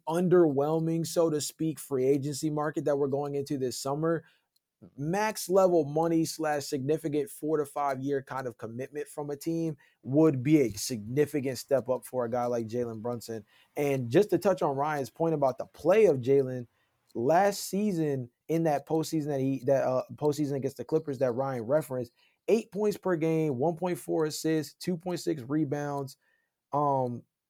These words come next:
forty-five percent from two, forty-six percent from three, but only on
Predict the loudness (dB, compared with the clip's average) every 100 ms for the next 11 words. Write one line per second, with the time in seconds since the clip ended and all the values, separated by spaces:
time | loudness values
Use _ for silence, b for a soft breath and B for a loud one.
0 | _ -20 -4 6 6 6 2 2 2 -2
1 | 0 -2 -2 -8 -8 2 4 4 2 -2
2 | 2 4 4 4 -2 -2 -6 -6 -8 -8
3 | -10 -8 -4 0 0 -2 -6 -4 -2 -2